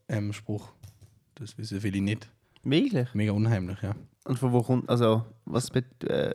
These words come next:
Speaker 2: hat das dort?
Speaker 1: Jedem das, ich weiss nicht, das kommt aus dieser Zeit.
Speaker 2: Jeder
Speaker 1: So
Speaker 2: seine
Speaker 1: wie
Speaker 2: Sache.
Speaker 1: Arbeit macht frei, irgendwie
Speaker 2: Mhm.
Speaker 1: sowas.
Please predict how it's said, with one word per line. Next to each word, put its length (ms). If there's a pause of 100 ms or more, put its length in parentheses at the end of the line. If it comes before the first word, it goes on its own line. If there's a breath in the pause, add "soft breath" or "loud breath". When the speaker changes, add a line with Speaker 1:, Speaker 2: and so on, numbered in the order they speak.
(160)
Speaker 2:
hat 180
das 140
dort? 240
Speaker 1:
Jedem 260
das, 180
ich 160
weiss 200
nicht, 100
das 140
kommt 140
aus 100
dieser 200
Zeit. 200
Speaker 2:
Jeder 180
Speaker 1:
So 120
Speaker 2:
seine 40 (100)
Speaker 1:
wie 120
Speaker 2:
Sache. 160
Speaker 1:
Arbeit 320
macht 260
frei, 300
irgendwie 380
Speaker 2:
Mhm. 40
Speaker 1:
sowas. 480